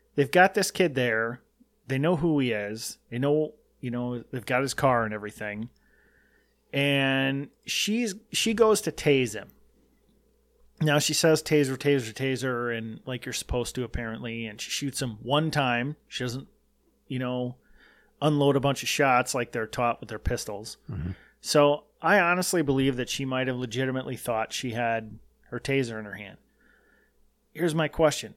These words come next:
Speaker 1: Why the fuck would she be tasering him?
Speaker 2: Yeah.
Speaker 1: I
Speaker 2: That's
Speaker 1: mean,
Speaker 2: it.
Speaker 1: really, if he's gonna get in his car and take off,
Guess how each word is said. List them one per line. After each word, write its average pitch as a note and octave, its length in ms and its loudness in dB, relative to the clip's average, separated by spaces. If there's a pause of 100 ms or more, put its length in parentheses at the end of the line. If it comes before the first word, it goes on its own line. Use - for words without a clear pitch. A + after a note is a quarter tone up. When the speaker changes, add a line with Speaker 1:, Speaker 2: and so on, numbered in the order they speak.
Speaker 1:
Why F#3+ 140 -4
the A3 80 -6
fuck - 280 -10
would A3+ 120 -10
she - 100 -6
be F#3 140 -8
tasering A2+ 440 -6
him? G2+ 180 -20 (1500)
Speaker 2:
Yeah. G2+ 320 6 (460)
Speaker 1:
I - 40 -10
Speaker 2:
That's A#3 140 6
Speaker 1:
mean, B3 140 6
Speaker 2:
it. A3 100 -10 (340)
Speaker 1:
really, D4 380 2
if A3+ 100 0
he's B3 180 0
gonna D4+ 200 2
get A3 220 2
in A3 60 -4
his F#3 120 0
car F#3 260 0
and E3+ 100 -2
take E3+ 220 -2
off, D3+ 400 2